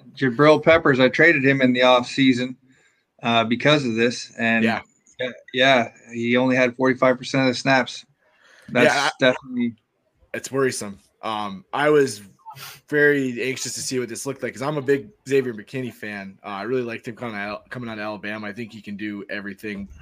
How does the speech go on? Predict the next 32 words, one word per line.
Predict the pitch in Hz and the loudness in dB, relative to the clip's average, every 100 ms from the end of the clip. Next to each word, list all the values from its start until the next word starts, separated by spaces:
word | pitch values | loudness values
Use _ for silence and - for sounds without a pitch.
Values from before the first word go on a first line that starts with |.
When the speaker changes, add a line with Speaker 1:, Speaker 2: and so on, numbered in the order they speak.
| - - _ | -20 -20 _
Speaker 2:
really | - 123 113 | -6 -4 -4
well. | 107 107 107 - - | -6 -6 -8 -12 -12
Uh, | 101 | -10
he | 104 | -10
can | 104 | -12
come | - 107 | -12 -8
up | 107 107 _ - - - 107 | -8 -10 _ -20 -20 -16 -12
in | |
the | 104 | -10
box | 95 120 117 117 - | -4 -2 -2 -4 -8
and | |
mix | 110 110 - | -10 -10 -10
it | |
up. | 110 113 104 | -8 -8 -8
He | |
can | 98 101 | -14 -14
play | 101 | -14
coverage. | - 110 104 104 104 98 92 - | -8 -8 -6 -8 -8 -8 -14 -14
He | 95 | -14
can | 95 - _ | -16 -20 _
go | - 110 | -10 -8
in | |
the | 95 | -8
slot. | - 104 101 | -8 -6 -4
I | 101 | -6
think | 107 | -10
he's | 107 95 | -12 -12
just | 101 | -12
a | 92 | -12
really | 92 104 101 | -12 -8 -8
good | 101 | -8
safety. | - 101 101 95 92 | -6 -6 -6 -10 -12